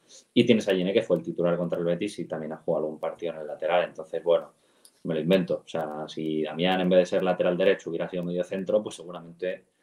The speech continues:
hubiera sido más grave en lo deportivo para el equipo, pero bueno, más o menos, eh, sabemos que esa posición, y ya lo hemos visto, pues con el nivel que viene dando Iglesias últimamente, con el parche que se llena y Carmona si consigue encontrar continuidad en lo físico, yo creo que está bien cubierta, por lo menos hasta final de temporada. Luego ya en verano será otra cosa.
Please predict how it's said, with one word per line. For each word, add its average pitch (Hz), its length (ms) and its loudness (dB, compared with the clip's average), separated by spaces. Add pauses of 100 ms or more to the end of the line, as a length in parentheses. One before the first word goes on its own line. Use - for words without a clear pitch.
(200)
hubiera 90 300 2
sido 90 200 0
más 87 300 -4
grave 90 240 0
en 92 80 2
lo 90 100 2
deportivo 85 400 -4
para 85 140 -4
el 80 60 -4
equipo, 90 280 0
pero 92 140 0
bueno, 82 220 -2
más 82 240 -8
o 85 80 -4
menos, 87 420 -6 (640)
eh, 87 260 4
sabemos 85 380 -4
que - 80 -12
esa 82 100 -8
posición, 87 640 -4
y 95 120 -2
ya 87 100 6
lo 82 80 2
hemos 82 120 -6
visto, 87 320 -2
pues - 140 -6 (100)
con 80 140 -4
el 76 60 -8
nivel 78 200 -6
que 78 80 -6
viene 80 160 -4
dando 80 180 -6
Iglesias 80 280 -6
últimamente, 90 800 0 (300)
con 87 160 4
el 82 100 -2
parche 87 280 4
que 87 80 4
se 87 80 -4
llena 90 200 0
y 85 240 -2
Carmona 85 400 2
si 80 100 -10
consigue 85 320 -4
encontrar 85 380 -2
continuidad 82 680 -6
en 82 200 -16
lo 82 100 -8
físico, 90 380 -2
yo 87 100 -6
creo 82 140 -4
que 76 60 -14
está 85 180 -2
bien 80 200 -2
cubierta, 85 440 2
por - 100 2
lo 87 60 -2
menos 85 200 -4
hasta - 160 -14
final 85 260 -6
de - 60 -14
temporada. 82 500 -6
Luego 82 180 4
ya 82 80 -4
en 82 80 -14
verano 80 260 -10
será 80 220 -16
otra 85 160 -20
cosa. - 240 -12